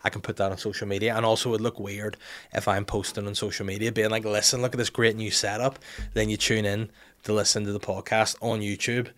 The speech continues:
and see my big fucking stupid, miserable mug in front of the flat earth map. So we're back. This is where we are. I'll get a photo and show people what we're all about. Also, we've got, he's, what I like about Ben's station is, above all else, he's got his own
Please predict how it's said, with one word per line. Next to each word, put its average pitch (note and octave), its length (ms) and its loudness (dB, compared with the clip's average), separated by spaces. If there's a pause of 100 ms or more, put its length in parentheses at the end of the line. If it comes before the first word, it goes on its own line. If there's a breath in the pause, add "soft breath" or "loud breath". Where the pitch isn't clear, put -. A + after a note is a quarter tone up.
(200 loud breath)
and G#2 100 -2
see B2 160 2
my A2 140 6
big G#2 180 4
fucking G#2 360 -2
stupid, - 580 4
miserable A2 400 2
mug A2 260 2
in A2+ 120 -4
front G#2+ 260 -6
of G#2+ 60 -4
the G#2 40 -4
flat G#2 300 0
earth A2 240 -2
map. D3+ 300 0 (800 loud breath)
So G#2+ 220 0
we're A2 140 6
back. A#2+ 320 6
This A2 200 0
is A2 120 -2
where A2 140 2
we G2+ 120 -2
are. G2+ 160 -4
I'll G#2 80 -4
get A2 160 0
a - 20 -4
photo G#2 300 -4
and G#2+ 100 -4
show G2+ 160 -2
people G2+ 340 -2
what D2+ 80 -8
we're G#2+ 80 -2
all G2+ 140 -6
about. G#2 280 -2 (400 loud breath)
Also, B2 280 4
we've G#2+ 120 0
got, F#2+ 140 -4
he's, B2 260 0
what B2+ 260 4
I B2+ 60 8
like A#2+ 240 2
about F3+ 300 -2
Ben's B2 260 2
station A#2 400 0
is, A2+ 120 -4
above A2 360 -2
all G#2+ 160 -2
else, A#2 260 2 (300 loud breath)
he's A2 200 0
got A#2+ 120 0
his G#2+ 120 0
own G#2+ 440 -2